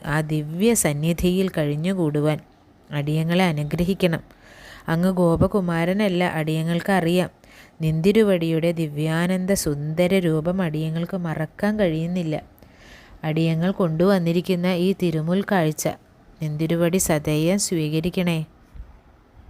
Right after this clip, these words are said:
അങ്ങനെ ആനന്ദരൂപിയായ നന്ദാത്മജൻ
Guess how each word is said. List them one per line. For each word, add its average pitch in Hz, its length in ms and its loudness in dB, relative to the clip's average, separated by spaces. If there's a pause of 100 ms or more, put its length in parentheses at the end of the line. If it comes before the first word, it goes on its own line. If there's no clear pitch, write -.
(240)
അങ്ങനെ 147 240 0
ആനന്ദരൂപിയായ 156 1400 0 (460)
നന്ദാത്മജൻ 160 800 0